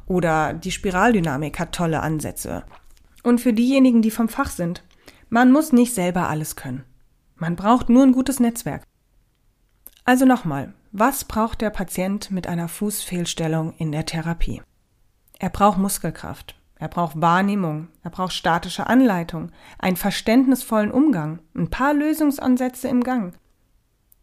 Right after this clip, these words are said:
Und wenn Schmerzen vorhanden sind, eine verständnisvolle Schmerztherapie. Und mit verständnisvoll meine ich,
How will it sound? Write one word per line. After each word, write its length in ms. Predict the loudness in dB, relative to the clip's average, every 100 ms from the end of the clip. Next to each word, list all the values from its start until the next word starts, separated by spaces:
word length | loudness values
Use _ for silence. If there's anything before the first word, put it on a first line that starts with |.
| -2
Und 120 | 0
wenn 140 | 0
Schmerzen 500 | 0 0 0 0 -4
vorhanden 480 | -4 -4 -2 -2 -4
sind, 300 | -4 -6 -6
eine 180 | -4 -4
verständnisvolle 840 | -6 -4 2 2 0 -4 -6 -6
Schmerztherapie. 920 | -4 -4 -6 -8 -12 -12 -12 -12 -16 -16 -18 -10
Und 120 | 6 6
mit 140 | 6
verständnisvoll 720 | 2 2 2 2 0 0 2
meine 320 | 2 4 4
ich, 160 | 2